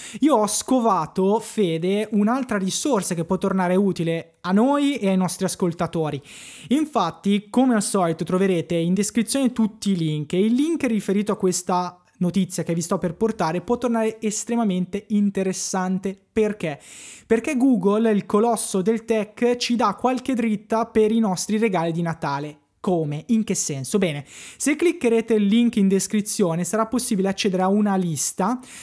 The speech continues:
eh, stilata dallo stesso appunto colosso di Mountain View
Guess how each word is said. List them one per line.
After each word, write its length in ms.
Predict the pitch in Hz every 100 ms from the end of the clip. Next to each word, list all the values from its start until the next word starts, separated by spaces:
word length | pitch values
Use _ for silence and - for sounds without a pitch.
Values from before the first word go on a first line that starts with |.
| -
eh, 160 | 185 185
stilata 400 | - 240 254 196
dallo 140 | 180
stesso 300 | 180 240 240
appunto 300 | 220 208 196
colosso 460 | 160 180 190 196 -
di 100 | 170
Mountain 420 | 175 196 196 180
View 280 | 170 160